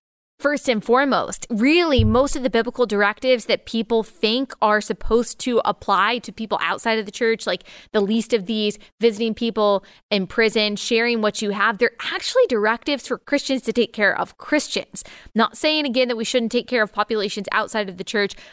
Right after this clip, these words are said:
but our main priority is to serve God and serve the body of Christ and to build the body of Christ. People see that love, they see that clarity, they see that courage, and they want it. And then they join the body of Christ, and we take them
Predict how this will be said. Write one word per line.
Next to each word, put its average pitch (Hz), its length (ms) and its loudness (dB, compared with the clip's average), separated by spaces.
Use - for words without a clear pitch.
but - 160 2
our 285 160 2
main 302 240 -2
priority 220 500 2
is 196 100 -2
to 196 100 -6
serve 226 340 2
God 196 320 0
and 196 140 -8
serve 214 220 -4
the 214 60 -4
body 208 440 0
of - 140 -6
Christ 220 280 0
and 190 80 -4
to 180 60 -6
build 233 320 2
the 202 80 -8
body 190 240 0
of 185 100 -8
Christ. 196 240 -2
People 202 240 -4
see 277 320 2
that 214 200 0
love, 185 280 0
they 208 80 0
see 277 300 2
that 233 180 -2
clarity, 202 380 -2
they 196 120 0
see 269 360 0
that 220 160 -2
courage, 220 340 0
and 190 100 0
they 185 100 -2
want 170 440 -2
it. - 200 -2
And 208 160 0
then 208 120 0
they 202 100 0
join 247 380 2
the 214 80 0
body 190 260 0
of 185 120 -6
Christ, 190 280 -2
and 185 80 -8
we 180 80 -8
take 214 320 -6
them 185 180 -4